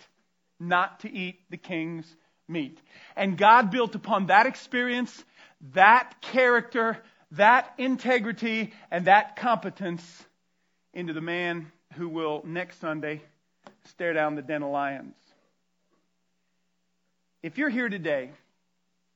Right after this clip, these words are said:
and you're thinking seriously about taking this challenge, then I want you to remember just a couple of things and we'll quit.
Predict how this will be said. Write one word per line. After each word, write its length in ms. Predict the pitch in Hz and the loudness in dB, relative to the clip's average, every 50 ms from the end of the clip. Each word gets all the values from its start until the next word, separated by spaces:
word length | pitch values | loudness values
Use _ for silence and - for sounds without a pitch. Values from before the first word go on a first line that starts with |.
| _ _ _ _ - | _ _ _ _ -12
and 160 | - 180 185 | -8 -6 -4
you're 120 | 202 240 247 | -2 -4 -4
thinking 340 | 247 269 262 - - 220 | -2 -4 -4 -4 -4 -4
seriously 600 | 202 - - 294 294 262 202 190 - - 180 170 | -6 -4 -4 -4 -2 -2 -2 -4 -6 -6 -6 -6
about 360 | 175 175 175 170 175 175 - - _ _ _ _ _ - | -2 2 2 2 2 0 -2 -10 _ _ _ _ _ -10
taking 380 | - 226 240 226 226 214 190 180 | -6 -4 -4 -4 -4 -8 -8 -8
this 180 | 180 160 - | -8 -10 -12
challenge, 480 | - - - 226 202 170 151 113 104 101 _ _ _ - - - _ _ _ _ _ _ _ _ _ _ _ - | -12 -10 -6 -4 -4 -4 -4 -6 -10 -16 _ _ _ -20 -20 -20 _ _ _ _ _ _ _ _ _ _ _ -8
then 100 | 165 170 | -4 -2
I 80 | 185 | -2
want 220 | 214 254 254 - - | -2 -2 -4 -6 -6
you 80 | 269 | -6
to 40 | 247 | -6
remember 420 | 240 233 220 220 226 214 175 165 151 | -4 -4 -4 -4 -4 -4 -4 -6 -8
just 240 | - 202 202 - | -10 -14 -18 -18
a 40 | - | -14
couple 280 | - - 233 - - 214 | -10 -10 -10 -8 -10 -12
of 60 | 190 | -12
things 360 | - 208 190 165 143 135 117 | -8 -8 -6 -6 -6 -8 -10
and 100 | 156 160 | -12 -12
we'll 80 | 156 151 | -12 -12
quit. 360 | - - 170 165 131 107 | -10 -8 -8 -8 -8 -8